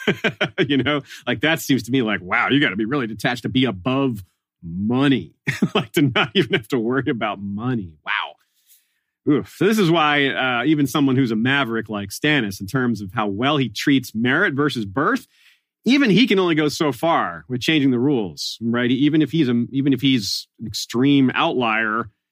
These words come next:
he's still putting, you know, bad, overwrought, uh, you know, over prideful people in charge of things that really should have been done elsewise. So if Stannis can't even do it properly, that just goes to show the world around him.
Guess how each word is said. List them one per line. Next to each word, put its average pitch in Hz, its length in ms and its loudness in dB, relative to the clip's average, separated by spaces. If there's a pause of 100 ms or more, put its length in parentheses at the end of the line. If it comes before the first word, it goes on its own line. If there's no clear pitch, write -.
(220)
he's 156 200 4
still 190 480 2
putting, 123 480 -2 (200)
you 127 160 2
know, 110 340 -2 (440)
bad, 113 520 0 (240)
overwrought, 117 600 0 (160)
uh, 123 160 -8
you 120 100 -2
know, 107 140 -4
over 113 240 -6 (520)
prideful 127 360 -2
people 120 380 0
in 107 80 -4
charge 135 340 -2
of 98 120 -12
things 123 240 0
that 113 100 -10
really 139 240 0
should 120 180 -2
have 98 120 -4
been 117 200 -2
done 117 220 -4
elsewise. 117 560 -8 (600)
So 151 240 2
if 131 120 0
Stannis 185 320 2
can't 160 160 4
even 127 220 4
do 127 220 2
it 110 80 -2 (160)
properly, 113 560 -2
that 135 80 0
just 127 200 -10
goes 123 160 -2
to - 80 -14
show 120 300 -2
the 104 80 -2
world 107 260 -2
around 104 320 -4
him. 69 140 -16